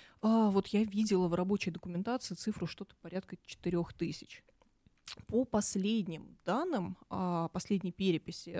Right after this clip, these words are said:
а, численность населения Узбекистана составляла почти тридцать пять миллионов человек. То есть, если мы возьмём, а, вот это число финишёров и участников Самарканд-марафон, если мы будем понимать, что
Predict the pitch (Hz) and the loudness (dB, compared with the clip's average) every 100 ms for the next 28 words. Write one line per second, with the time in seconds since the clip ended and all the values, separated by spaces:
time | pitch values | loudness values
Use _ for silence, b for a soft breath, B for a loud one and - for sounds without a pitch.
0 | - 175 170 175 175 - 226 240 208 196 | -4 -2 0 2 0 -2 -2 0 0 0
1 | - 175 196 196 165 156 185 175 - - | 0 -2 0 0 0 -4 -6 -12 -14 -12
2 | - 254 320 285 - - 175 247 247 170 | -4 -2 -2 -4 -4 -4 -2 0 -2 -4
3 | - - - 196 220 - - 185 214 180 | -8 -8 -6 -4 -4 -6 -4 -4 -2 -2
4 | 185 202 190 - 185 180 - - _ b | 0 0 -2 -6 -6 -6 -6 -14 _ b
5 | b b b _ 190 185 - - - _ | b b b _ 4 4 4 -4 -12 _
6 | _ 196 254 - 202 196 240 175 175 190 | _ 0 0 0 0 4 4 2 2 2
7 | 226 226 214 _ _ _ _ _ - 185 | 2 2 -2 _ _ _ _ _ -4 -2
8 | 180 175 165 185 - 185 175 - 185 - | 0 -2 -2 -4 -6 -6 -6 -4 -4 0
9 | 233 220 190 196 - 185 180 - 190 - | 0 0 -2 -2 0 0 0 -2 -2 -2
10 | 170 - - - - - - - - 196 | -4 -6 -12 -18 -18 -18 -10 -10 -8 -8
11 | 185 247 330 294 208 - 196 190 185 160 | -4 -2 0 2 0 -2 -2 0 0 -4
12 | 160 175 185 180 156 - 170 156 | -8 -12 -4 -4 -4 -6 -8 -8